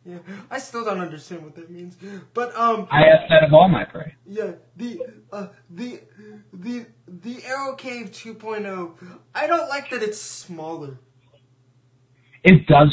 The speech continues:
Speaker 2: feel smaller, doesn't it?
Speaker 1: Yeah, it, I mean, I, again, I think, um, maybe that's the, <laughs> the reason I'm laughing. Uh, I'm just about to say, ex-,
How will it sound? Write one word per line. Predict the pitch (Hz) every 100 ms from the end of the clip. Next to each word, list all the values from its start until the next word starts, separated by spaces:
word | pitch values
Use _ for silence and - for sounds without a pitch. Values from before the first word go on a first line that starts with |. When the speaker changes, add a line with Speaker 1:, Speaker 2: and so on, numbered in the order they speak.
| -
Speaker 2:
feel | 123 113 -
smaller, | 117 104 98 90
doesn't | 101 104 95
it? | 87 -
Speaker 1:
Yeah, | 175 185 175
it, | 208 208 - 185 240 226 220 - _
I | -
mean, | 233 233 190 214 226 226 _
I, | 220 277 240
again, | 262 277 311
I | 285
think, | 269 285 240
um, | 240 220 190 - 202 -
maybe | 254 262
that's | 269 269 -
the, | 247
<laughs> | 185 247 - - - - 220 - - 214 - - 202 - 226 214
the | 226
reason | 247 269 294 247
I'm | 226
laughing. | 233 233 220 214 277 277 427 -
Uh, | 240 226 220
I'm | -
just | 226 247
about | 233
to | 208
say, | 208 240 226 208
ex-, | 202 226